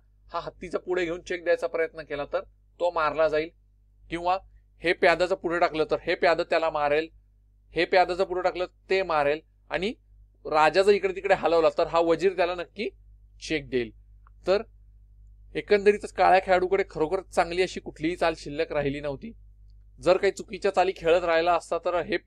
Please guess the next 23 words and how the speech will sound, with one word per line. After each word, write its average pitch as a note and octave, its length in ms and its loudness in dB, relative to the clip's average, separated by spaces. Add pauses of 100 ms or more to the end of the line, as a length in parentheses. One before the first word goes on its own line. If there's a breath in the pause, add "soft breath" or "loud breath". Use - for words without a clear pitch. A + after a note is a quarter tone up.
(120)
हे E3 120 2
प्यादा F#3 300 4
देखील F#3 220 0
पुढे F3 220 -2
जाऊन F3 160 -2
वजीर E3+ 320 0
बनला E3 320 -4
असतं E3 320 -6 (260)
आणि D3+ 100 -8
ब्रॉन्स्टाईनने D3+ 540 -6
त्याला E3 180 -8
नक्की E3 300 -14
चेकमेट D#3+ 400 -10
केला C#3+ 180 -2
असता. C#3+ 260 -8 (1400)
म्हणूनच G3 500 -4 (840)
हे E3 100 2
लक्षात F3 260 2
घेऊन D#3+ 260 -4 (120)
एफ E3+ 240 -6
फोर F3 160 4
या C#3+ 160 2
चालीनंतर D3+ 720 0